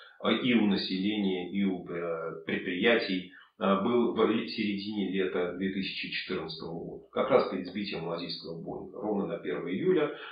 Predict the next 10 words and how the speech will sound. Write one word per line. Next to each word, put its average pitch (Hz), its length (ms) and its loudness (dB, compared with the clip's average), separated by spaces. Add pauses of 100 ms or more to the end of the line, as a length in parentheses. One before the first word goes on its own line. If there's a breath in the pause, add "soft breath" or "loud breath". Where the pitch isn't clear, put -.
после 202 300 6
чего 127 420 2
объём 104 480 2
долларовых 82 520 0
ва-, 98 260 2
валютных 123 420 10
депозитов - 540 -2
стал 101 360 0
устойчиво - 520 -6
снижаться. - 640 -10